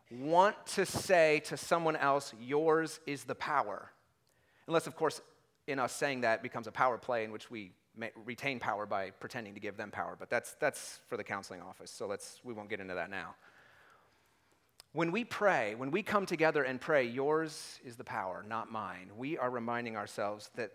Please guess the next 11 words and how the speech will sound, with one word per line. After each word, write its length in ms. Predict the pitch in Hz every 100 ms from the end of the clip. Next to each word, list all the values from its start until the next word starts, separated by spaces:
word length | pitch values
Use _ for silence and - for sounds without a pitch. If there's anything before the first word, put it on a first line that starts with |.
| - _
there 380 | 120 123 151 165
is 600 | 131 120 113 117 - - - _ - - - _
someone 500 | - - - 175 180
out 260 | 156 139 143
there 220 | 120 98
who 160 | 107 127
has 340 | 120 110 104
more 680 | 113 120 139 151 151 151 147 _ _
control, 720 | 143 123 - 110 92 82 98 _
more 460 | 117 117 127 131 131 -
ability, 580 | 113 113 104 85 85